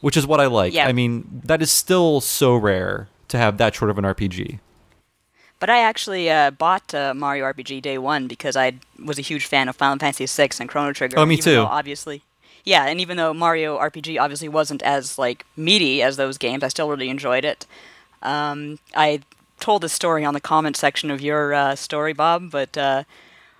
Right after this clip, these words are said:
Speaker 2: when it came out, um, that was around the same time my school got connected to the internet, so
Speaker 1: <laughs>
Speaker 2: ninety-five, ninety-six,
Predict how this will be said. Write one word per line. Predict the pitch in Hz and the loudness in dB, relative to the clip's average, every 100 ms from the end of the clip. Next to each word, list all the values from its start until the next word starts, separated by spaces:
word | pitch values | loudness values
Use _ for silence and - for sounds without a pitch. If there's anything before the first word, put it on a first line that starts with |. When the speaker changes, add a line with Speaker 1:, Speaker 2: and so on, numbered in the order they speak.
| _ | _
Speaker 2:
when | 190 | -2
it | 214 | 0
came | 262 262 | 0 2
out, | 226 156 - - _ _ 165 | 2 2 -2 -12 _ _ -2
um, | 156 156 | -2 0
that | 160 214 | 0 0
was | 208 | 0
around | 196 | -2
the | 180 | -2
same | 185 175 | -6 -4
time | 180 160 | -2 0
my | 156 | -2
school | 147 - 165 151 151 | -8 -8 -6 -4 -4
got | 156 147 | -2 -2
connected | - 147 - | 0 -4 -4
to | - | -8
the | 156 | -4
internet, | 156 - 135 - | -4 -6 -8 -8
so | - 143 | -6 0
Speaker 1:
<laughs> | |
Speaker 2:
ninety-five, | 143 143 107 139 139 | 4 4 2 2 2
ninety-six, | 135 131 - 131 - - | 0 -6 -4 -4 -4 -8